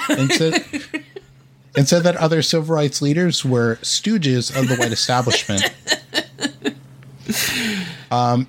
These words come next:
Speaker 1: and he, um, at that time strongly was, was strongly against any kind of racial integration.
Speaker 2: That's wild
Speaker 1: Um,
Speaker 2: to me. Okay.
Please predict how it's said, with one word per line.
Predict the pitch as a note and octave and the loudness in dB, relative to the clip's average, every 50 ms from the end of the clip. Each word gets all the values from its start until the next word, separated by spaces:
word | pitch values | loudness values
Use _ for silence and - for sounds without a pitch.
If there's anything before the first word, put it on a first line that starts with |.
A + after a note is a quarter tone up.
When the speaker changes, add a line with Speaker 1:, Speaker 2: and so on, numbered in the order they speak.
| - - | -2 -2
Speaker 1:
and | C#3 C#3+ C#3 | 0 0 0
he, | - E3 D#3+ D3+ C#3+ C#3 C3+ | 0 2 2 2 2 0 0
um, | - B2+ B2+ B2 B2 D3+ | 0 0 2 2 2 2
at | G3 A#3+ A#3 | 0 0 0
that | - G3 D#3+ | 0 -2 -2
time | - - D#3 C#3+ C#3+ | 0 -2 0 0 0
strongly | - - - C#3+ C#3 C#3 C#3 C#3 C3 C3 C3 | -2 0 0 0 2 2 2 2 2 2 2
was, | C3 - B2+ B2 B2+ - | 0 0 -2 -2 -2 -2
was | B2 C3 B2+ - | -2 0 0 0
strongly | - D#3 D#3 D#3 D#3 C#3+ | 0 0 0 2 2 2
against | C3+ C#3 C3 C3 - - - | 2 2 0 0 -2 -2 0
any | C#3 C#3 C3 | 0 0 0
kind | - C3+ A#2 A#2 A#2 A#2 - - - - - - | 0 0 2 2 2 0 -2 -8 -20 -20 -6 -2
of | C3 B2 | -2 2
racial | A#2+ A2+ G#2+ - B2+ A2 | 2 2 2 2 2 0
integration. | G2+ G#2+ - G#2+ - C3+ C#3+ C3+ - - G#2+ G2 G2+ - - _ _ _ _ _ - _ _ _ _ _ _ _ _ _ _ _ _ _ _ _ _ _ _ _ _ _ _ _ _ _ _ - - | 0 -2 -4 -2 0 2 2 2 2 0 -4 -6 -8 -14 -18 _ _ _ _ _ -20 _ _ _ _ _ _ _ _ _ _ _ _ _ _ _ _ _ _ _ _ _ _ _ _ _ _ -20 -16
Speaker 2:
That's | - - - - - | -12 -10 -10 -10 -10
wild | G#2+ G2 G2 G2 G2+ A#2+ | -10 -8 -8 -4 0 2
Speaker 1:
Um, | B2 B2 A#2+ | 2 2 2
Speaker 2:
to | F#2+ | 0
me. | F#2 F#2 F#2+ - | -4 -10 -16 -14
Okay. | A2+ G#2+ B2 - - G#2+ G2 | -12 -12 -12 -10 -10 -12 -12